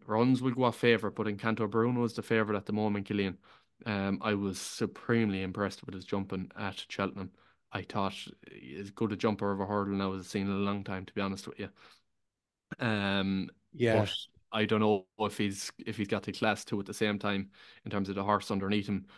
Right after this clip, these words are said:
Speaker 1: to go and win a Grade One. I don't think he's probably not a, a genuine Grade One horse.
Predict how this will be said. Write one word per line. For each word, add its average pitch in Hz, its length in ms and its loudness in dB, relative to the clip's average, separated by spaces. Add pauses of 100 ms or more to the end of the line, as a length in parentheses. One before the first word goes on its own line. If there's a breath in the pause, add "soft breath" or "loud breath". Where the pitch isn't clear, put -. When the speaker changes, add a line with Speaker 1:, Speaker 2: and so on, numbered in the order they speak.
(180 soft breath)
Speaker 1:
to - 100 -14
go 101 180 2
and 98 100 2
win 98 120 2
a 98 40 0
Grade 101 280 0
One. 104 180 2
I 98 80 2
don't 95 240 -4
think 98 160 -6
he's 98 200 -8 (240)
probably 98 240 -2
not 104 240 0
a, 95 240 -2
a 98 60 -6
genuine 101 520 -2
Grade 98 300 -2
One 101 180 0
horse. 101 460 0